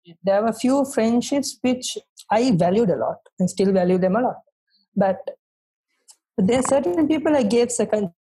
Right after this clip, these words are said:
chances because they went beyond the limit to, let's say, uh, let's say, you know, to, like, put, some people try to pull down from my leg.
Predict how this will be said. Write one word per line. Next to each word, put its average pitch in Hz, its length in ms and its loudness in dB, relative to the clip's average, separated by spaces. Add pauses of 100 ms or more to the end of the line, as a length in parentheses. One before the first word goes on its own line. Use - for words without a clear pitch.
(140)
chances - 720 -6 (340)
because 185 380 0
they 202 300 4
went 196 460 0
beyond 170 460 2
the 202 100 2
limit 208 420 0 (140)
to, 220 480 0 (420)
let's 196 260 0
say, 185 280 2
uh, 165 300 2 (880)
let's 170 240 -2
say, 180 260 2
you 170 80 4
know, 170 540 2 (180)
to, 156 640 0 (240)
like, 156 120 -12 (100)
put, - 140 -6 (280)
some 202 280 2
people 220 300 0
try 208 220 2
to 196 380 0
pull 190 180 0
down 196 260 2
from 196 160 0
my 151 100 0
leg. 151 420 0